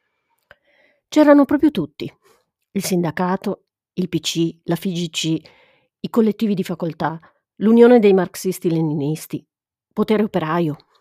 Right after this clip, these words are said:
striscioni, cartelli, bandiere, slogan, canzoni.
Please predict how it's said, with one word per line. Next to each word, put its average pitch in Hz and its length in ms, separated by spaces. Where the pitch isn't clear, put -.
striscioni, 202 720
cartelli, 208 560
bandiere, 185 540
slogan, 196 460
canzoni. 196 680